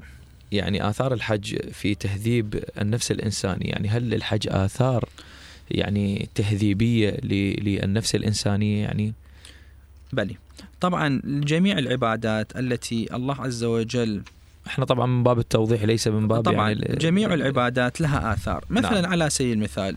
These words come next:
Speaker 2: عندما نقرأ قوله تعالى: "بسم الله الرحمن الرحيم، إن الصلاة تنهى عن الفحشاء
Speaker 1: والمنكر".
Speaker 2: والمنكر. فحقيقة الصلاة هي ماذا؟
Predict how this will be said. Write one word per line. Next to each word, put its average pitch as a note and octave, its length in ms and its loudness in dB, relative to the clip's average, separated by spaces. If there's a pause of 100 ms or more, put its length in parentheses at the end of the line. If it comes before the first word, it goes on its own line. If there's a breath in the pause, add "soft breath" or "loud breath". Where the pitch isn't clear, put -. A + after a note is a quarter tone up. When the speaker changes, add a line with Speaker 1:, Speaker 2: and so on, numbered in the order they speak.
Speaker 2:
عندما D#3+ 360 0
نقرأ E3 420 0 (680)
قوله C#3+ 220 0
تعالى: B2 240 -2
"بسم A#2+ 200 -4
الله C#3 200 0
الرحمن B2 400 -2
الرحيم، B2+ 400 -6
إن D#3 220 0
الصلاة C#3 340 -4
تنهى B2+ 460 -4
عن A#2 160 -4
الفحشاء B2+ 680 -8
Speaker 1:
والمنكر". G#2+ 600 0 (160)
Speaker 2:
والمنكر. C3 560 0 (320 loud breath)
فحقيقة D3 600 -2
الصلاة E3 380 2
هي F3 180 4
ماذا؟ C#3+ 460 0